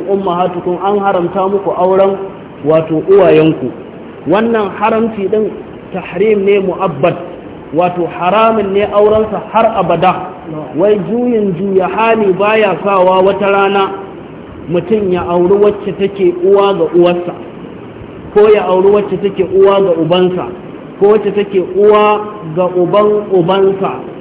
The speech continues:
ko kuma wacce take uwa ga uban uwarsa. Duka wannan babu a shari'ance. Ina fata an gane, har yayi sama, domin dukansu suna ansa sunar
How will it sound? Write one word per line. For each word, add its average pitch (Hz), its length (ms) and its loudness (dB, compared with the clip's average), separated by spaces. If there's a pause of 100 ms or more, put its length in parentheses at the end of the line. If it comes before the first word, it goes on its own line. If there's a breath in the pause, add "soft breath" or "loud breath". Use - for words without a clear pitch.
(240)
ko 202 140 2
kuma 208 200 0
wacce 214 240 0
take 196 260 -2 (120)
uwa 208 300 4
ga 185 200 -2
uban 185 260 2 (160)
uwarsa. 202 440 2 (140)
Duka 226 180 -2
wannan 180 360 0
babu 175 260 0
a 147 60 -6
shari'ance. 131 560 -8 (480)
Ina 190 160 0
fata 170 260 -4
an 165 140 0
gane, 160 320 0
har 190 100 -2
yayi 190 300 4
sama, 180 240 -2
domin 175 360 0
dukansu 220 560 -2 (400)
suna 202 280 0
ansa 190 260 0 (100)
sunar 175 260 2